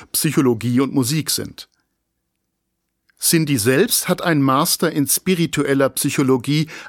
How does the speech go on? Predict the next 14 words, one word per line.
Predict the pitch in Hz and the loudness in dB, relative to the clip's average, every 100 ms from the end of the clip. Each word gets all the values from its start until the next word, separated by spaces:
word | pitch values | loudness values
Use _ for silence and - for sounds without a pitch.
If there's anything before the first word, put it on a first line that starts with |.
| - | -2
an | 143 | 0
der | 143 147 | 2 2
Universität | 160 151 135 123 127 151 139 | 2 2 2 0 0 0 0
von | - 131 | 0 0
Santa | 127 135 139 | 2 0 2
Monica | 139 175 175 143 110 | 2 4 2 0 -2
gemacht, | 95 87 87 - - _ _ _ _ _ _ - | -2 -4 -8 -16 -20 _ _ _ _ _ _ -4
einer | 127 131 | 0 0
der | 120 107 | 0 2
wenigen | 131 151 139 123 | 2 2 2 0
Orte | 117 131 147 147 | 0 0 0 0
in | 127 | 0
der | 123 113 | 0 2
Welt, | 127 135 | 0 0